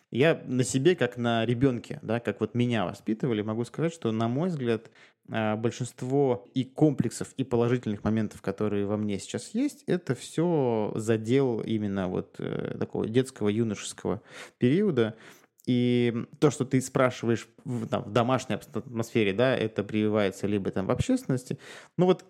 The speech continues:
меня как-то дома привили, э, и объяснили, почему там наркотики это,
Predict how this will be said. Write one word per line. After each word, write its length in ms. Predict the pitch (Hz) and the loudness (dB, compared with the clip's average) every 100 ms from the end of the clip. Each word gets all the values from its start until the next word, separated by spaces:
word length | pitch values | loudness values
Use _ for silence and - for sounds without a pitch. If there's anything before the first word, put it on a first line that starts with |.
| - | -4
меня 260 | 139 147 160 | 0 2 2
как-то 240 | 147 139 | 2 0
дома 400 | 123 156 220 170 | 4 4 4 2
привили, 760 | - 123 117 135 175 139 113 - | 0 -2 0 -2 0 2 0 0
э, 340 | 110 110 107 | 0 2 0
и 200 | 107 117 | 0 2
объяснили, 680 | 113 113 120 - 165 208 170 | 2 2 -2 -2 0 2 2
почему 500 | 131 113 - 110 131 | 2 -2 -2 0 0
там 200 | 135 98 | 0 2
наркотики 560 | 101 - 135 - - 104 | 0 2 0 0 -4 0
это, 400 | 113 - 101 | 0 0 -4